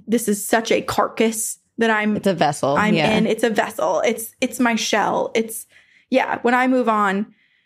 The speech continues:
Speaker 1: I'm just kind of, like, slithering out of my snake skin and leaving the rest behind. I'm molting.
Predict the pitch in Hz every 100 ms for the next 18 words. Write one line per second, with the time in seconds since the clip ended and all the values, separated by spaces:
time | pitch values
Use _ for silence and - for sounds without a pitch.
0 | _ 220 220 220 220 - 220 208 214 208
1 | - - 233 233 226 214 208 214 214 247
2 | 226 220 - 214 208 208 202 190 196 202
3 | 202 - - 214 - - - 208 214 220
4 | 214 - -